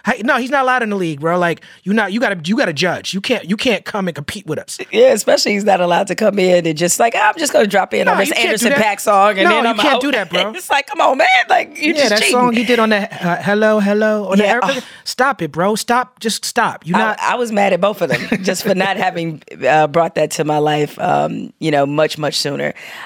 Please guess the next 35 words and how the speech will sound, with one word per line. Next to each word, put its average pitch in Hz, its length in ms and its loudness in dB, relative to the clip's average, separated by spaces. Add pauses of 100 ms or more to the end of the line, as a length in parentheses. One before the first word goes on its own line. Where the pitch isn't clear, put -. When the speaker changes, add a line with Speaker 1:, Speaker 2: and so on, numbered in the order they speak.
Speaker 2:
Well, 185 140 2
look, 165 200 4
uh, - 200 0
Talib, 156 420 0
thank 208 260 -2
you 175 140 -4
so 175 260 0
much 156 120 -2 (240)
for 143 160 -2
coming 156 300 -2
by 143 340 2
Speaker 1:
Oh, 139 60 -4 (100)
Speaker 2:
and, 151 200 0
Speaker 1:
absolutely. 170 280 -2
Speaker 2:
and 147 120 0
Speaker 1:
It's 135 60 -4
been 147 40 0
Speaker 2:
blessing 160 220 2
Speaker 1:
my 156 40 -2
Speaker 2:
this 156 140 0
Speaker 1:
pleasure. 165 260 -2
Speaker 2:
podcast. 147 460 2 (480)
Oh, 262 80 2
yeah, 285 160 2
one 214 180 0
final 190 240 2
question 170 280 -2
I, 143 180 2
I - 20 0
did 156 140 -2
wanna 147 140 -2
ask 147 200 -2
you. 123 160 -10 (680)
Are 175 120 0
you 247 500 -2